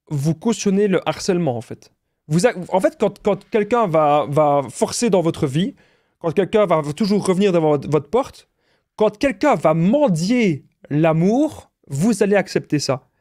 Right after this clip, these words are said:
Mais est-ce que vous allez forcément aimer cette personne en retour ? Dites-le moi, les amis. Dites-le moi dans les commentaires. Si cette personne revient toujours devant chez vous, est-ce que vous allez forcément accepter ça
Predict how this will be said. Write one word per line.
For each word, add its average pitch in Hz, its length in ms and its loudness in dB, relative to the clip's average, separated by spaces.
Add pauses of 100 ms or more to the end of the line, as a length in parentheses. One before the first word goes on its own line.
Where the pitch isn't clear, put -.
(280)
Mais 147 80 -2
est-ce 151 120 -4
que 294 60 0
vous 240 160 0
allez 170 160 2
forcément 165 560 -4
aimer 165 260 0
cette 160 220 -4
personne 131 320 -4
en 127 100 -2
retour ? 131 300 -2
Dites-le 208 240 0
moi, 240 160 0
les 151 160 0
amis. 131 180 -2 (380)
Dites-le 147 180 0
moi 220 140 0
dans 220 80 0
les 190 100 0
commentaires. 165 560 -2 (360)
Si 220 100 -6
cette 277 140 -2
personne 254 280 -2
revient 170 300 0
toujours 196 340 -2
devant 147 220 0
chez 151 180 -2
vous, 143 180 -2 (280)
est-ce 156 160 -4
que 269 80 0
vous 190 160 0
allez 175 120 2
forcément 190 540 -2
accepter 196 480 -2
ça 226 280 -2